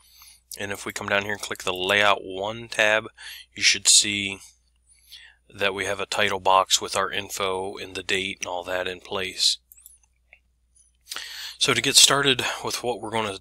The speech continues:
do the second quarter, we're gonna start with orthographic views and how to take an orthographic view and make it a multi-view drawing. So to better explain that, let's look at the drawing we're gonna do today.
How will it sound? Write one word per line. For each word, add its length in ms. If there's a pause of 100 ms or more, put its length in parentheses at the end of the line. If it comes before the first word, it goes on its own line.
do 180
the 140
second 460
quarter, 320
we're 120
gonna 220
start 320
with 180
orthographic 800
views 580 (480)
and 100
how 100
to 100
take 240
an 80
orthographic 640
view 280
and 100
make 220
it 100
a 120
multi-view 600
drawing. 540 (380)
So 140
to 120
better 220
explain 400
that, 140
let's 220
look 180
at 120
the 80
drawing 320
we're 140
gonna 200
do 200
today. 400